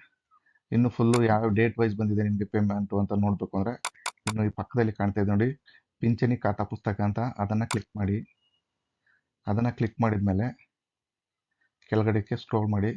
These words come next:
ವೇಟ್ ಮಾಡಿ. No records found ಅಂದ್ರೆ ಅದು ಇತ್ತೀಚೆಗೆ ಆಗಿರ್ತಕ್ಕಂಥದ್ದು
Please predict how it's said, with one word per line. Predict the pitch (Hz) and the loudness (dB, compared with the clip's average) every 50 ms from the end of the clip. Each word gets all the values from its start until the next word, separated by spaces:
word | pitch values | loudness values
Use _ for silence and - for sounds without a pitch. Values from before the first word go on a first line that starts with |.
| - 107 | -2 -2
ವೇಟ್ | 107 104 101 - | -2 -2 -2 -2
ಮಾಡಿ. | 101 95 98 107 - - _ _ - | -2 -2 -2 -4 -6 -8 _ _ -2
No | 104 110 110 107 107 | 0 0 0 0 -2
records | 98 - 101 - - | -2 -4 -4 -4 -4
found | - 104 101 98 98 | -2 0 0 2 2
ಅಂದ್ರೆ | 98 101 110 | 2 0 0
ಅದು | 110 104 123 143 - _ _ _ _ _ _ - | 0 -2 -2 -6 -8 _ _ _ _ _ _ -4
ಇತ್ತೀಚೆಗೆ | 117 107 - - 120 107 117 104 110 113 110 110 107 - - - | -4 -4 -2 0 -2 0 0 0 0 2 2 0 0 -2 -2 -2
ಆಗಿರ್ತಕ್ಕಂಥದ್ದು | 104 101 104 101 - 101 98 98 95 92 98 95 107 | 0 0 0 0 -2 -2 -4 -2 -2 -2 0 0 -2